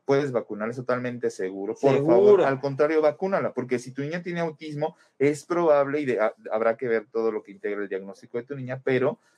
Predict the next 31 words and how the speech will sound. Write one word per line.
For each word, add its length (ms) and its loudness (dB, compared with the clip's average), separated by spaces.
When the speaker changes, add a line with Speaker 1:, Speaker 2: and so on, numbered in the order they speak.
Speaker 1:
al 160 2
final, 480 0
este, 540 -2
es 220 2
necesario 720 -2
que 400 0
la 120 2
vacunes, 380 0
sobre 200 0
todo, 180 2
a 40 2
lo 60 -2
mejor 200 -8
no 60 -6
se 100 -6
deja 160 -6
el 40 -10
cubrebocas, 460 0
Speaker 2:
Saludos 200 6
Speaker 1:
hay 40 4
Speaker 2:
a 40 6
Speaker 1:
algunas 220 4
Speaker 2:
Bolivia. 120 -2
Speaker 1:
situaciones, 80 -18
este 340 -10
Speaker 2:
Por 240 6
favor, 500 4
vacunen 640 -2
a 100 -4
sus 220 -16
hijos. 340 -14